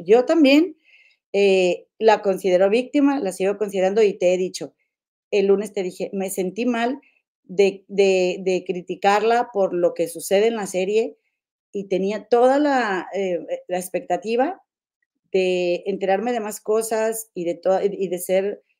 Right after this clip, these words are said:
más empática, porque yo era de esas que cri-, la criticaban por Ana Alay, cosa que jamás voy a volver a hacer porque estaba mal hecho de mi parte, muy mal hecho.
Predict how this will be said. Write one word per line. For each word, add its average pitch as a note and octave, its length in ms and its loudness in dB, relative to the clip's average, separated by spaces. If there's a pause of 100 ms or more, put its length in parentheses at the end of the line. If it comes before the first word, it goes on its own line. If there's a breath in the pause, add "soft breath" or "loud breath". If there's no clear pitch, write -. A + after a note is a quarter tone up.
(120)
más G3 260 -4
empática, G#3+ 720 -2
porque F3 340 -6
yo G#3 220 6
era A3 340 4
de G3+ 200 2
esas G#3+ 240 -6
que - 140 -6
cri-, E3+ 220 -8
la F3 160 -4
criticaban F3+ 540 -4
por F#3+ 120 -2
Ana F3 240 -2
Alay, D#3+ 280 -6 (300)
cosa A3 240 -2
que A3+ 100 -6
jamás A3 340 -4
voy B3+ 120 6
a B3 60 4
volver G#3+ 180 2
a G#3 40 0
hacer G3+ 220 -6
porque F#3+ 180 -12
estaba F3+ 300 -4
mal G3 240 -2
hecho G#3 220 -4
de G3+ 80 -4
mi D#3+ 100 -6
parte, D3+ 360 -12
muy G3+ 260 -6
mal F#3+ 160 -8
hecho. E3 200 -14